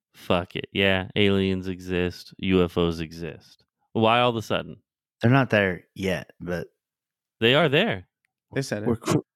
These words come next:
Speaker 2: we're creeping towards that part. Yeah.
Speaker 1: No, it's legit. The government has come out and said aliens
Speaker 3: Right.
Speaker 1: exist.
Speaker 3: That
Speaker 2: Since
Speaker 3: would
Speaker 2: when?
Speaker 3: make us not believe it. Oh, recently they said it during covid. They're like, "Okay, everything else. Guess what
Speaker 2: Right.
Speaker 3: else? Guess what else?"
Speaker 2: Right.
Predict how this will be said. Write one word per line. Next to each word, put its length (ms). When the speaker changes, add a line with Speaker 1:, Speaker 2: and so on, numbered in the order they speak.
Speaker 2:
we're 100
creeping 440
towards 440
that 240
part. 400
Yeah. 220
Speaker 1:
No, 180
it's 240
legit. 380
The 100
government 440
has 180
come 220
out 120
and 140
said 300
aliens 440
Speaker 3:
Right. 40
Speaker 1:
exist. 460
Speaker 3:
That 80
Speaker 2:
Since 200
Speaker 3:
would 80
Speaker 2:
when? 60
Speaker 3:
make 160
us 140
not 180
believe 260
it. 120
Oh, 160
recently 460
they 140
said 200
it 160
during 240
covid. 340
They're 100
like, 200
"Okay, 140
everything 320
else. 160
Guess 200
what 120
Speaker 2:
Right. 80
Speaker 3:
else? 400
Guess 200
what 140
else?" 160
Speaker 2:
Right. 140